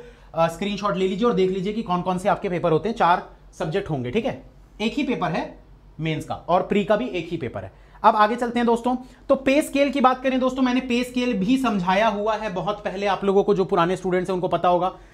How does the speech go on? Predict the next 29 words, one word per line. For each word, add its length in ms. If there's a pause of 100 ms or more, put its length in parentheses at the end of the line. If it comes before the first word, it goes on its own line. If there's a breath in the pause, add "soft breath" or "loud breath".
(300 loud breath)
पे 180
स्केल 300
का 80
मतलब 320
क्या 120
होता 180
है 60
दोस्तों? 240
ये 120
जो 120
सत्रह 360
हजार 320
नौ 180
सौ 140
आप 180
लोगों 200
को 100
दिख 200
रहा 120
है, 340 (920 soft breath)
ये 120
सत्रह 360
हजार 340
नौ 140
सौ 120
आपका 260
बेसिक 600
पे 280
होगा 540